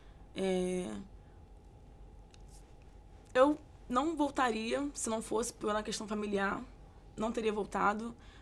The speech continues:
porque assim, escolhi uma faculdade boa, a faculdade ia me dar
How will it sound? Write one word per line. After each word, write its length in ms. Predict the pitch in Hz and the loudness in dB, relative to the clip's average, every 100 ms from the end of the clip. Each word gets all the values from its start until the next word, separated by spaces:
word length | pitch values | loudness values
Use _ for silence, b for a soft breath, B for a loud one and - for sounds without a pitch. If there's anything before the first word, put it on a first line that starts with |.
| - | -6
porque 160 | 196 | 0
assim, 180 | 220 240 | 0 0
escolhi 260 | 202 254 247 | 0 4 4
uma 80 | 302 | 4
faculdade 380 | 294 226 208 214 | 0 0 -2 4
boa, 300 | 196 220 196 | 6 6 4
a 40 | |
faculdade 400 | 196 190 196 202 | 2 0 2 2
ia 80 | 202 | 2
me 100 | 196 | 2
dar 360 | 185 185 180 | 2 0 -2